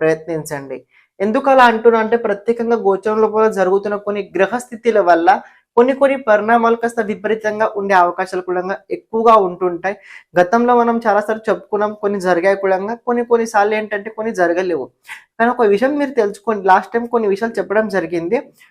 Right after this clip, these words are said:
అంటే వాణి అదే రకంగా శ-, బుధుడు అలాగే శని ఇద్దరు వక్ర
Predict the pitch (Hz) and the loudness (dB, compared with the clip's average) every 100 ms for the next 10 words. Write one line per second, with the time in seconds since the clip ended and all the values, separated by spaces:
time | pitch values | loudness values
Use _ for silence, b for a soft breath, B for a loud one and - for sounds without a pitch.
0 | b 220 247 285 - - 175 170 190 202 | b -6 -2 0 -2 -4 -2 4 6 6
1 | 220 294 311 - 202 233 233 233 240 247 | 4 -2 -4 0 2 4 2 2 0 0
2 | 240 220 180 - _ - 165 196 202 262 | -2 -8 -8 -10 _ -16 -2 0 2 0
3 | 277 214 208 208 233 240 208 226 - 175 | 0 2 2 4 2 0 0 0 -2 -6
4 | 170 233 226 220 | 2 4 4 2